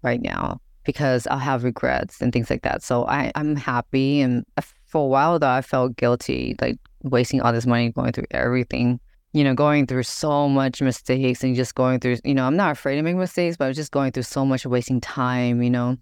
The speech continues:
But reality, I needed that. And I'm thankful and grateful that I have the audacity and have the guts to, like, go through everything that I went through. So that way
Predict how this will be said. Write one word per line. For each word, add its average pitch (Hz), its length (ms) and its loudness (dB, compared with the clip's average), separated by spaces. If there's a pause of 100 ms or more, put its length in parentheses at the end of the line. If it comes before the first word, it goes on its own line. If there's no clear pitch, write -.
(180)
But 123 160 -2
reality, 143 560 2
I 127 120 2
needed 135 480 2
that. - 360 -4
And 131 220 2
I'm 131 140 4 (180)
thankful 127 580 0
and 123 140 0
grateful 123 720 0
that 117 380 0
I 120 300 0 (120)
have 135 200 0
the 131 100 0
audacity 123 720 0
and 120 220 2
have 123 380 -2
the 127 80 -4
guts - 380 -6
to, 131 60 0
like, - 220 0 (120)
go 131 280 2
through 123 400 0
everything 120 580 2
that - 160 -2
I 143 40 -6
went 131 300 2
through. 165 260 -2
So 135 160 -2
that 120 180 0
way 123 180 2